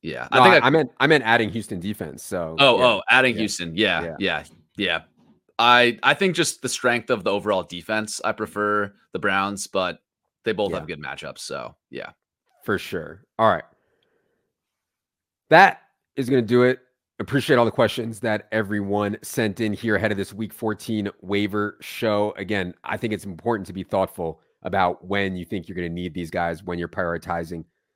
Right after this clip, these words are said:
Speaker 2: the pickups and what your roster will look like at that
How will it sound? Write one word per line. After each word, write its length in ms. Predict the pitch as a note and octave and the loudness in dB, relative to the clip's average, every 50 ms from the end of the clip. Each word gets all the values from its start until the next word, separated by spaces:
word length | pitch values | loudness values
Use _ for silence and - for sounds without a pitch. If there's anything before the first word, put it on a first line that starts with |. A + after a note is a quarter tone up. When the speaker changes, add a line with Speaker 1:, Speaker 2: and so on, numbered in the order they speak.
| _ _ - | _ _ -6
Speaker 2:
the 80 | - - | -6 -2
pickups 440 | - - D#3 - A#2 G#2+ - - | 0 2 2 4 4 2 2 0
and 120 | - - F#2+ | -6 -6 -2
what 180 | F#2 G2+ G2+ - | -2 -2 -2 -4
your 120 | F#2 F2+ | -6 -6
roster 580 | F2 F2 E2 E2 D#2+ - - F#2+ F2 E2 - _ _ _ _ _ _ | -4 -2 -4 -4 -4 -8 -8 -6 -6 -6 -8 _ _ _ _ _ _
will 200 | - G#2+ G#2 G2+ | -4 -2 -2 0
look 220 | F#2+ G2 F#2+ - | 0 0 -2 -2
like 300 | - F#2+ F2 E2+ E2 - _ _ - | -2 -4 -2 -4 -4 -8 _ _ -6
at 300 | F#2 F2+ E2+ E2+ - _ _ _ _ | -4 -2 -2 -4 -6 _ _ _ _
that 400 | F2 F2+ E2+ D#2+ D#2+ D#2+ - _ | -10 -6 -6 -4 -6 -6 -8 _